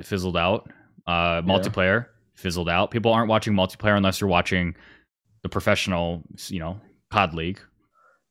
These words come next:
Speaker 2: Yeah.
Speaker 1: Which isn't known by ev-, like, no one cares about that.
Speaker 2: Yeah.
Speaker 1: Which, by the way, is hilarious to watch, because I've, I've never seen a more toxic community than the cod community.
Speaker 2: <laughs>
Speaker 1: Do you ever, I mean, do you think the toxicity in video games is gonna get any better?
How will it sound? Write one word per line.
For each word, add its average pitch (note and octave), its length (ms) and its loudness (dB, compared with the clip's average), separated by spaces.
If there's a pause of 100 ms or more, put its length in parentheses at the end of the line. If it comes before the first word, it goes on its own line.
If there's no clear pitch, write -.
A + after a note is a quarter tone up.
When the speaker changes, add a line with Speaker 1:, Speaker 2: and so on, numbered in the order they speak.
(100)
Speaker 2:
Yeah. G#2 300 2 (160)
Speaker 1:
Which - 160 -4
isn't F#2 260 -4 (220)
known F2 380 0
by D#2+ 180 0
ev-, E2+ 300 -4
like, E2+ 180 -4
no F#2+ 120 0
one E2 100 -4
cares E2+ 260 -4
about D2+ 200 -8
that. E2 280 -8 (440)
Speaker 2:
Yeah. - 120 -2
Speaker 1:
Which, G2+ 160 0
by F#2+ 140 4
the F#2 80 2
way, F2+ 160 4
is E2+ 120 -2
hilarious E2+ 440 -2
to F2+ 60 -6
watch, E2 240 -4
because D#2+ 520 -10 (1000)
I've, G#2+ 400 0
I've A#2+ 160 2
never C3+ 180 4
seen D3 160 2
a B2 60 4
more A2+ 180 4
toxic - 460 0
community F#2+ 480 -6
than F2 240 -4
the E2 240 -4
cod E2+ 260 -2
community. D#2+ 440 -8 (380)
Speaker 2:
<laughs> - 360 -20
Speaker 1:
Do F3+ 160 10 (680)
you B2+ 100 4
ever, C#3+ 160 2
I C#3+ 40 0
mean, B2+ 140 4
do B2 80 2
you C#3 60 4
think C#3+ 360 -2
the B2 160 0
toxicity A#2+ 760 -2
in G2+ 320 2
video G2 220 2
games G2 240 0
is F2 80 -6
gonna F2+ 160 0
get E2+ 140 -2
any E2+ 180 -4
better? E2+ 480 -6